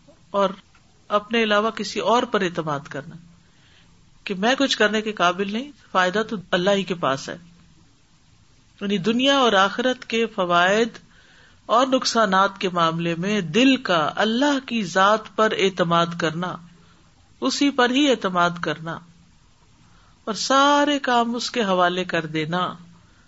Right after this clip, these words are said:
اور یہ ایمان رکھنا کہ اللہ کے سوا کوئی نہ دینے کے لائق ہے اور نہ روکنے کے،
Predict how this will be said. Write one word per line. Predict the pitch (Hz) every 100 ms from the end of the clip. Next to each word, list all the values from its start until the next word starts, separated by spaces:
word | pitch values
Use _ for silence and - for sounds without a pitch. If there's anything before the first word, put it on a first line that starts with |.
| _ _ _ _ _ _ _ _ _ -
اور | 208
یہ | 208 277
ایمان | 254 214 214 208
رکھنا | 208 214 226
کہ | 208
اللہ | 190 202 214
کے | 214
سوا | 214 214 214
کوئی | - 254 254 240
نہ | 226
دینے | 180 190 220
کے | 226
لائق | 220 214 220 254
ہے | 277 _ - - _
اور | 202
نہ | 196
روکنے | 190 185 185 185 170
کے، | 147